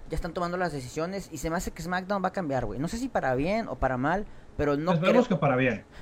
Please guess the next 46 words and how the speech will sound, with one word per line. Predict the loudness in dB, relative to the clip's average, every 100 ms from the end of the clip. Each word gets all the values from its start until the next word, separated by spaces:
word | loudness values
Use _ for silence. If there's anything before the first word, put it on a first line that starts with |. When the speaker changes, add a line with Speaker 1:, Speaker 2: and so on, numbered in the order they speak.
| 4
Speaker 1:
Pero | 4
yo | 6
no | 6
creo | 8 6
que | 6
se | 2
va |
a | 2
mantener | 2 0 -2
igual, | 0 2 0
güey. | 0
De | 0
verdad | 2 2 0
es | 0
que | 2
Speaker 2:
No. | 2
Speaker 1:
sí | 2
ha | -4 -4
sido | 0 0
un | 0 -2
sinsentido | -4 -6 -4 -2 -2 -4 -6 -4 -2 -2
esto, | -4 -12 -8 -4
los | -2
últimos | -4 -2 0 0
SmackDowns, | -2 0 0 0 0 0 -2 -8
no. | 2 8
Speaker 2:
Algo | 8 8 4
que | 4
te | 4
tengo | 4 4
que | 2
decir | 2 2 0 2
es | 2 2
que | 0 2
tú | 4
y | 6
yo | 6
lo |
dijimos | 4 2 2 2
en | 2
el | 0
programa | 0 0 2 2
del | 0
viernes | 0 2 2
pasado. | 2 2 2 -2
Speaker 1:
Ujú. | -2 0 0 -2